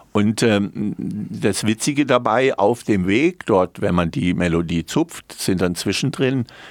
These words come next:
gestrichelte Linien mit einer zweiten Note verbunden. Und wenn man das dann spielt, dann hat man sogar noch die, äh, zweite Stimme dazu. So ist es also wirklich genial, hat man ganz schnell in zehn Minuten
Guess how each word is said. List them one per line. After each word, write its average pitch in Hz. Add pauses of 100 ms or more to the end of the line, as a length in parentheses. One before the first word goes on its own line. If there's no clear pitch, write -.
(100)
gestrichelte 127
Linien 117
mit 120
einer 95
zweiten 98
Note 151
verbunden. 165 (420)
Und 104
wenn 101
man 101
das 104
dann 160
spielt, 151
dann 127
hat 127
man 107
sogar 101
noch 95
die, 143
äh, - (180)
zweite 107
Stimme 170
dazu. 101 (560)
So -
ist 117
es 120
also 98
wirklich 123
genial, 95
hat -
man 95 (100)
ganz 131
schnell 120
in 95
zehn 107
Minuten 123